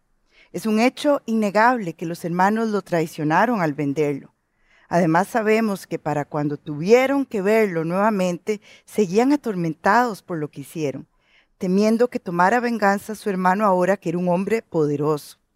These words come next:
Pero no fue así, porque para ese entonces él había resuelto el dolor y las consecuencias terribles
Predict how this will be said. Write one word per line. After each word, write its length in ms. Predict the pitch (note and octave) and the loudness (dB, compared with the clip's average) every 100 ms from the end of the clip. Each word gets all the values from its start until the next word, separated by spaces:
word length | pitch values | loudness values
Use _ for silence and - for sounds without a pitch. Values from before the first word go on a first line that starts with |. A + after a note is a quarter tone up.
| _ _ _ _ _ _ _ _ | _ _ _ _ _ _ _ _
Pero 260 | B3 A#3 A3+ | 4 6 4
no 300 | A3 B3 B3+ | 4 4 4
fue 300 | - A#3 A3+ | 2 4 4
así, 480 | A3 - A#3 F#3 - _ _ _ _ | 2 -4 -6 -6 -12 _ _ _ _
porque 260 | G#3 - - | -8 -6 0
para 240 | G3 F#3+ | 2 4
ese 240 | G#3 - | 2 0
entonces 720 | C4 - A3+ G3 - F#3 - - - | -4 -2 0 0 -2 -10 -12 -12 0
él 240 | A3+ C4 | 4 4
había 340 | B3 F#3+ A#3 A#3+ | 2 2 2 0
resuelto 840 | F3 E3+ - - A3 A3+ - A3 | 0 -6 -6 0 2 2 0 -2
el 120 | G3+ | -2
dolor 520 | E3 E3 E3+ G#3 B3+ - _ - | -2 -4 0 0 0 -4 _ -8
y 100 | F#3 | -4
las 200 | F3 - | -4 -4
consecuencias 1040 | F3+ F3 E3+ - G#3 A3+ A#3 B3 A#3 - - | -8 -8 -10 -6 -2 -2 -2 -4 -6 -8 -6
terribles 880 | F3 D#3 G#3+ A3+ A3 B3 A#3 - | -4 -2 -4 -4 -4 -6 -6 -18